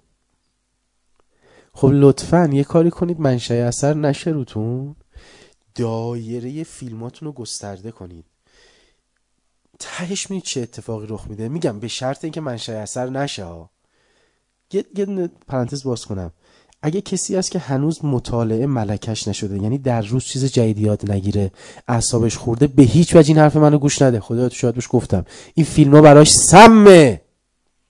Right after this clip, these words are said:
دارم در مورد فرهیخته‌هایی صحبت می‌کنم که دیگه از این بچه بازی‌ها عبور کردن، اندیشمند شدن، دارای اندیشن،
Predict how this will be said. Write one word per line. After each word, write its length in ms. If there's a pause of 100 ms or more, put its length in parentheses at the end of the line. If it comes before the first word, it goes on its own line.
(680)
دارم 220
در 120
مورد 140
فرهیخته‌هایی 600
صحبت 280
می‌کنم 320
که 120
دیگه 220
از 120
این 80
بچه 280
بازی‌ها 320
عبور 320
کردن، 400
اندیشمند 560
شدن، 360 (340)
دارای 260
اندیشن، 720